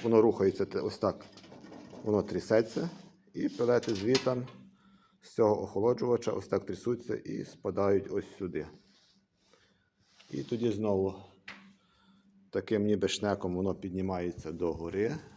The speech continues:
Ось аж туди. Навіть десь два метри, певно, вище трохи. І звідси вже пелети ось такою трубою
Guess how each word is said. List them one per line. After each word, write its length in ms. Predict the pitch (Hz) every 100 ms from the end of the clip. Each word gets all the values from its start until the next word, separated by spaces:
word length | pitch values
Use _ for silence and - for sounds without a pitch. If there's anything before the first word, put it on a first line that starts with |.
| - -
Ось 340 | - 71 -
аж 260 | 64 67 -
туди. 400 | - 98 117 - - - _ _ _
Навіть 260 | - - -
десь 240 | 85 -
два 200 | - 95
метри, 300 | 90 87 90
певно, 380 | - 78 82 80 - _ _ _
вище 360 | 87 - - -
трохи. 360 | - - - - - - - - _ _ -
І 260 | - 156 151
звідси 680 | 98 98 123 127 - 127 123 - - - _ _ -
вже 200 | 110 101
пелети 480 | - 98 104 101 82
ось 140 | -
такою 360 | - - 92 87
трубою 720 | - 87 82 110 131 139